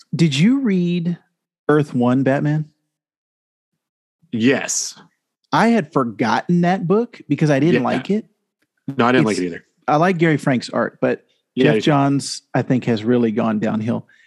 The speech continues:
Speaker 2: I also, I, I said this when it came out, Jeff Johns should never write Batman.
Speaker 1: <laughs>
Speaker 2: 'Cause
Speaker 1: So
Speaker 2: he's not, he doesn't get the character at all.
Speaker 1: Right. All of the Alfred stuff is pretty much taken from that,
Speaker 2: Yes.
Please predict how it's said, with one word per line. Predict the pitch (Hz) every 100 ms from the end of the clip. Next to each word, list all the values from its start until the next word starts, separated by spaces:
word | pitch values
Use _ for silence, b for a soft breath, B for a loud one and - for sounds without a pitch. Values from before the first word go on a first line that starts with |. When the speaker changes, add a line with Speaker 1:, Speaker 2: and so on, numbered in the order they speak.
| b
Speaker 2:
I | 131 151
also, | 139 139 143 120 113
I, | 123 139
I | 123
said | 117 139
this | 123 131
when | 120
it | 104
came | 120 113
out, | 107 107
Jeff | 104 117
Johns | 120 104
should | 107
never | 104 101 101
write | 98 98 90
Batman. | 92 85 -
Speaker 1:
<laughs> | 554 - 508 - - _ - - - -
Speaker 2:
'Cause | - 143
Speaker 1:
So | 190
Speaker 2:
he's | 147
not, | 131 139 135
he | 131
doesn't | 135 139 131
get | 135
the | 104
character | 104 92 92 90
at |
all. | 90 92 _
Speaker 1:
Right. | 127 113 - _ -
All | 160 214 247
of | 196
the | 143 139 - _ -
Alfred | 139 151 - 110
stuff | - - 117 107 - _ _ -
is | 123 -
pretty | - - 175
much | 160 127
taken | - 139 123 113
from | - 131 120 113 110 107 _ _ _ _ -
that, | 131 123 -
Speaker 2:
Yes. | 110 90 - -